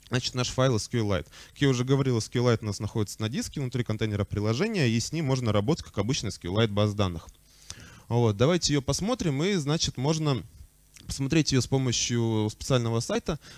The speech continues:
либо любого S Q Lite вьювера, их достаточно много. Вот, и что мы видим? У нас есть title, есть price и, естественно, ключи. Вот, э, так экспортировал у нас, значит, так выглядит Core Data,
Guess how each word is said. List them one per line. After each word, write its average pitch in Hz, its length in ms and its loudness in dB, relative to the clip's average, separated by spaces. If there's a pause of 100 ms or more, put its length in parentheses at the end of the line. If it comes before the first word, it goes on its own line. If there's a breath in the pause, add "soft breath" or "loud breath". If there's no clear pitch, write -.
либо 120 200 2
любого 123 360 2
S - 120 -2
Q 113 140 -2
Lite 113 280 2
вьювера, 170 380 0
их 113 220 0
достаточно 110 360 -4
много. 147 380 -2 (720)
Вот, 120 360 2
и 196 100 0
что 175 160 -2
мы 147 140 0
видим? 117 260 0
У - 20 0
нас 139 220 0
есть 120 240 -2
title, 175 320 0
есть - 160 0
price 196 420 0
и, 151 60 -2
естественно, 147 400 -4
ключи. 131 400 -2 (460 loud breath)
Вот, 113 420 0
э, 107 180 4
так 165 200 2
экспортировал 135 580 0
у 120 60 0
нас, 120 280 -2
значит, 113 300 -4
так 127 240 0
выглядит 117 360 0
Core 117 180 -2
Data, 117 340 0